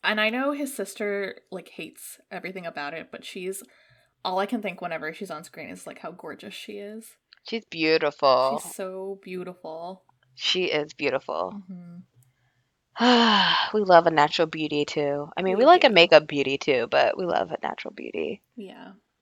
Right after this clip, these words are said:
Speaker 1: We'll see what happens with, uh, Rebecca and Ziad.
Speaker 2: Yes.
Speaker 1: Overall, like, I think they're really weird, both of them, but, like,
Speaker 2: Mm-hmm.
Speaker 1: I feel like they oddly suit each other.
Speaker 2: Yes, they're a perfect fit kind of weird.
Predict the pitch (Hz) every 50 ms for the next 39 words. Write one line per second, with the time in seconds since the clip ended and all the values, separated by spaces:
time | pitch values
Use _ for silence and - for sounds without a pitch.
0 | 370 359 - 226 294 320 - - 311 285 285 285 247 226 - - 214 208 220 -
1 | 175 175 180 202 - _ _ - - 202 190 180 175 175 185 185 185 185 180 175
2 | 175 - 175 175 - - 175 185 190 - - - - - - - 202 196 202 202
3 | 208 220 - _ _ _ _ _ _ _ _ _ _ - 196 - - - 64 -
4 | - 226 - _ _ _ _ _ - 202 180 131 - - 175 - - - - -
5 | - - _ _ - - 339 339 392 330 311 311 302 302 302 302 294 233 240 202
6 | 196 - - 226 226 254 262 277 - 277 262 247 196 180 180 190 170 156 147 123
7 | 143 165 175 196 185 - - 190 - 202 202 - 214 226 233 240 240 254 262 254
8 | - _ - - - - 311 349 339 370 370 370 381 381 - _ _ _ _ _
9 | _ - 208 202 - 214 208 214 220 214 233 208 - - - 156 156 160 156 160
10 | 165 175 - - - 151 - - 196 190 - 208 196 202 208 214 214 233 233 -
11 | - - - - - _ _ _ - 285 277 226 170 170 202 - - 220 220 208
12 | - 214 - - - 226 233 - 247 233 - - - - 214 196 - - - -
13 | 170 170 165 160 156 165 151 131 127 127 131 143 156 -